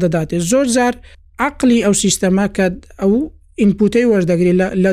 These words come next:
داتای لەو حساسە وەردەگرێ، داتایەکی هەڵە وەردەگرێ.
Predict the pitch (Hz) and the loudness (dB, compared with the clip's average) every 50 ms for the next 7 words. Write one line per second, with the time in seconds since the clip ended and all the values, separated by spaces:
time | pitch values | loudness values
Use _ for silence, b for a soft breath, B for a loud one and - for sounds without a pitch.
0 | 165 185 190 190 190 233 233 233 226 208 196 175 - 196 180 - - 175 170 - | 0 0 0 0 0 0 0 2 2 2 0 0 -2 -2 -2 -2 0 -2 -2 0
1 | 190 175 175 175 165 165 170 160 175 185 208 226 226 b b b b b b b | 0 0 0 0 0 0 -2 -2 0 0 -2 -2 -4 b b b b b b b
2 | b b - 180 196 202 202 - 262 269 233 - 240 214 190 233 180 147 208 233 | b b -4 -2 0 0 0 0 -2 -2 0 0 0 -2 -2 -2 -2 0 2 2
3 | 226 208 190 170 156 151 156 147 147 143 143 | 2 2 2 0 0 -2 -4 -4 -4 -6 -8